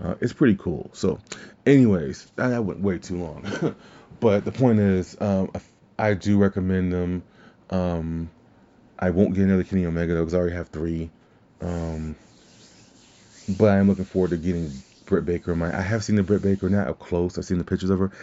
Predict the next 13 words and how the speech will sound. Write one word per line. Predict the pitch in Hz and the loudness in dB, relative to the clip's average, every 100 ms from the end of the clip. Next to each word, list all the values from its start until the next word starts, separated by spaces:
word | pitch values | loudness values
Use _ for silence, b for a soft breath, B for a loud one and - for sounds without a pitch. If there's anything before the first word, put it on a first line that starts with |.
| B B B - | B B B -4
The | 101 | -2
first, | 104 - 117 113 - - _ | 0 4 4 2 -10 -12 _
the | 98 | -6
first | 110 117 107 | 0 2 2
fake | 107 98 | 2 0
scope | - 95 - | 0 0 0
is | 85 | -4
not | 90 85 - | -4 -4 -4
that | 76 | -6
great | 78 80 - - | -6 -8 -10 -6
to | 90 | 0
me. | 95 95 98 b b b | 2 2 0 b b b
I'm, | 104 104 | 0 0